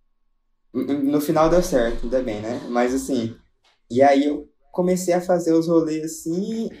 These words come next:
e aí eu falei, "Ah, mano, vou desenhar", e comecei a desenhar e começou a surgir aí, mano.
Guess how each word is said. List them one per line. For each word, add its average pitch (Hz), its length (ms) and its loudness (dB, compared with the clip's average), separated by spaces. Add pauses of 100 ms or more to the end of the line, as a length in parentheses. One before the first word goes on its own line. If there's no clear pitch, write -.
(300)
e 165 140 2
aí 175 140 4
eu 196 120 -2
falei, 196 220 -2
"Ah, 160 100 0
mano, 120 380 -2 (840)
vou 156 240 -4
desenhar", 185 800 0
e - 300 -10
comecei 165 360 0
a 160 40 -2
desenhar 165 480 -4
e 180 180 -6
começou 170 340 -4
a 170 40 -8
surgir 165 360 -2
aí, 247 240 0
mano. 110 380 -4